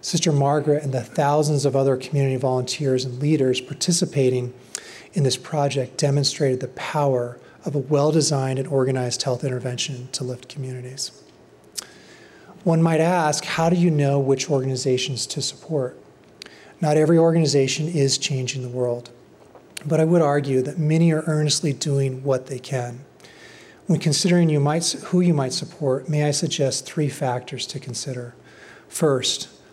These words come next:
find out the true impacts of their work. Discerning supporters look at the fruits of organizations as much as they look at the pictures on their website. Fruits are more than just reporting how many clean birth kits and meals were delivered,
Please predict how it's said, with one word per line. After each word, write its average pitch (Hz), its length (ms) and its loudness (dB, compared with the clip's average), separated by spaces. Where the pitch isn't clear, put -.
find 196 300 4
out 202 160 2
the 170 80 -2
true 170 420 2
impacts 139 600 -2
of 139 160 -8
their 127 160 -2
work. 120 380 -4
Discerning 185 460 4
supporters 147 680 2
look 147 240 0
at 151 80 -6
the 156 80 -4
fruits - 540 0
of 160 100 -2
organizations 139 960 0
as 151 140 -6
much 143 280 0
as 165 120 -4
they 156 100 0
look 135 220 0
at - 80 -10
the 135 80 -10
pictures 143 420 -6
on 127 140 -6
their 123 80 -6
website. 131 500 -6
Fruits 175 320 2
are 165 40 4
more 147 360 4
than 147 160 0
just 143 260 0
reporting 147 460 0
how 151 280 -4
many 156 220 2
clean 143 300 -2
birth 143 280 0
kits - 280 -4
and 131 120 -2
meals 135 300 0
were 135 100 0
delivered, 127 600 -2